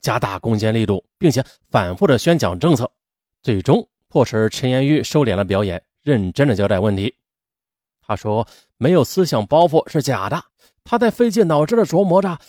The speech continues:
怎样才能逃避法律的惩罚呀。”他问：“如果我举报别人犯罪的事儿，呃，算不算是立功啊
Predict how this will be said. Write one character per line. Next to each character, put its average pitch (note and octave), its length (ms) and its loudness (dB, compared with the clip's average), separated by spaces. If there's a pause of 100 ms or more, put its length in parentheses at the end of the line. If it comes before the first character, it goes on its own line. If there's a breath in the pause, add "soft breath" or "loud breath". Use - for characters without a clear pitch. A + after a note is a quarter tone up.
(160 soft breath)
怎 D3 200 0
样 A3+ 180 0
才 F#3+ 140 -4
能 G3 120 0
逃 - 200 -2
避 G#3+ 120 -2
法 C3+ 260 -2
律 F3+ 100 2
的 F3 100 2
惩 D#3+ 200 -4
罚 D#3 180 -2
呀。” D#3+ 100 -10 (460)
他 C#3+ 100 -6
问 E3 180 0 (480 soft breath)
：“如 D#3 220 2
果 F3+ 100 0
我 C#3+ 220 4
举 C3 220 -6
报 C#3 200 -2
别 E3 220 2
人 F#3 160 2
犯 E3 180 -2
罪 C#3 140 -2
的 B2+ 80 0
事 D3 140 -4
儿， C3 300 -2
呃， - 100 -8
算 C3 260 -4
不 A2+ 80 -4
算 B2 160 -6
是 B2+ 140 -8
立 A#2+ 160 -6
功 B2 200 -4
啊 B2+ 80 -16